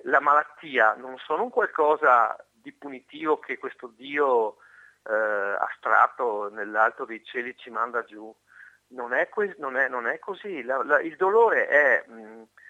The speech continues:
eh, è come, è come il piacere, ripeto, è un segnale che ti viene dato, è un segnale che ti viene dato che tu stai facendo qualcosa di sbagliato e il tuo corpo e la natura stessa ti indicano che stai sbagliando.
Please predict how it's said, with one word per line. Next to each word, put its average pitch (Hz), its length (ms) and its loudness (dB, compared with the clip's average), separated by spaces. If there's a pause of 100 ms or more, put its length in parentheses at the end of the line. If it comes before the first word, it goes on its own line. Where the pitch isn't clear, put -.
(240)
eh, 107 560 -6
è - 240 -6
come, 170 320 -2
è 147 140 -2
come 175 200 -8
il 175 80 -10
piacere, 160 460 -2
ripeto, 135 440 -2
è 151 100 2
un 214 120 -2 (140)
segnale 139 480 -2
che - 80 -20
ti - 100 -20
viene 123 260 -16
dato, 123 580 -2 (480)
è 185 100 0
un 247 100 0
segnale 170 420 2
che - 120 -14
ti 135 100 -18
viene 151 220 -10
dato 131 320 2
che 139 100 -12
tu 156 140 -16
stai 156 220 -6
facendo 147 420 -8
qualcosa 139 340 -2
di 120 140 -10
sbagliato 131 580 -2
e 151 120 -4
il 139 180 -10
tuo 208 220 -2
corpo 147 440 2
e 113 40 0
la 123 100 2
natura 147 440 -4
stessa 123 460 -10 (440)
ti 202 180 -10
indicano 202 600 -2
che - 440 -6
stai 139 240 -6
sbagliando. 117 720 -8